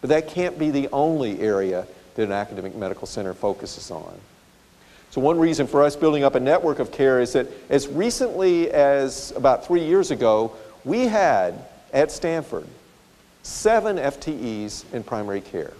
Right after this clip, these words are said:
seven on our faculty. Now we've grown that now to over forty on our faculty, but even that isn't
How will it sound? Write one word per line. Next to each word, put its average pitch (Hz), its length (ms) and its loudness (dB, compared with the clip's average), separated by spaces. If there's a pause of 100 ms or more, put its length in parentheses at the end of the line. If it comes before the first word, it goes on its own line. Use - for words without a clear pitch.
(440)
seven - 420 -6 (140)
on 92 140 -8
our 87 100 -8
faculty. - 560 -10 (680)
Now 123 100 -2
we've 127 260 0 (160)
grown 143 360 2
that 131 240 4
now 123 200 2
to 117 60 2
over 107 260 -2
forty 131 540 0
on 110 160 -4
our 95 100 -4
faculty, 113 560 -6 (340)
but 156 120 -6
even 156 220 -4
that 135 460 4
isn't 113 360 -4